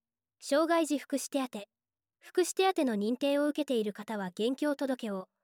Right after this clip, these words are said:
八月十二日水曜日から九月十一日金曜日かっこ土日祝日を除くかっこ閉じに、区役所三階三十二番窓口へ提出してください。これらの届けは支給要件や所得状況を確認するもので、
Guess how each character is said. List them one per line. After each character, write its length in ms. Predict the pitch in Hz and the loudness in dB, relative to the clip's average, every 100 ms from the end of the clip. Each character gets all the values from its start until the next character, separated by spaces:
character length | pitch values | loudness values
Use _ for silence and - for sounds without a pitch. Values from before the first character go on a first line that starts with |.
| _ _ _ _ | _ _ _ _
八 240 | - 226 277 | -10 -4 0
月 260 | 294 294 | 0 -2
十 240 | 240 226 285 | -2 0 0
二 120 | 302 | 0
日 200 | 302 269 | -2 -4
水 260 | - 269 277 | -4 -2 0
曜 180 | 285 | 0
日 120 | 262 247 | 0 -2
か 120 | 240 | -4
ら 140 | 214 - | -8 -10
九 100 | - | -6
月 260 | 262 277 254 | -2 -2 -2
十 220 | 214 277 | -2 -2
一 220 | 311 - | -2 -2
日 240 | 294 277 - | -4 -4 -6
金 260 | - 285 | -2 0
曜 160 | 294 294 | 0 0
日 140 | 269 | 0
か 100 | - | -2
っ 60 | 285 | -4
こ 140 | - 196 | -4 -4
土 100 | 208 | 0
日 240 | 240 240 | -2 -4
祝 220 | - 277 | -8 -6
日 240 | 277 - 277 | -4 -2 0
を 80 | |
除 280 | 233 214 254 | 0 0 -4
く 60 | - | -4
か 120 | 262 | -8
っ 20 | - | -4
こ 100 | 285 | -2
閉 120 | 311 | -2
じ 120 | 262 | -2
に、 140 | 214 - _ | -4 -6 _
区 120 | - | 0
役 180 | 240 262 | 0 0
所 140 | - | -6
三 260 | 208 240 277 | -6 -4 -4
階 220 | - 277 | 0 -2
三 240 | 262 302 311 | 0 -2 -2
十 180 | 254 | -2
二 160 | 202 208 | -2 -2
番 220 | 240 254 | 0 -2
窓 180 | 240 254 | 0 0
口 240 | 262 - | -2 -4
へ 100 | 214 - | -8 -6
提 160 | 214 226 | -6 -6
出 220 | - 254 | -6 -8
し 80 | - | -6
て 80 | |
く 100 | 262 | -6
だ 80 | 254 | -6
さ 160 | 240 233 | -6 -10
い。 80 | - _ _ _ _ _ | -12 _ _ _ _ _
こ 120 | 262 | -2
れ 80 | 294 | 0
ら 140 | 359 | 2
の 100 | 311 | 0
届 280 | 254 220 233 | -2 -4 -2
け 80 | 247 | -2
は 120 | 208 | -4
支 160 | - - | -6 -4
給 200 | 294 320 | 0 2
要 200 | 330 330 | 2 0
件 200 | 285 233 | 0 0
や 120 | 185 | -2
所 160 | - 220 | -6 -4
得 220 | 285 320 | -2 0
状 160 | 339 | 0
況 220 | 349 294 233 | 0 0 0
を 100 | 190 | -2
確 240 | 196 247 | -4 -2
認 160 | 254 269 | 0 -2
す 160 | 285 | 0
る 100 | 269 | 0
も 80 | 269 | 0
の 120 | 269 | 0
で、 200 | 233 196 | -4 -8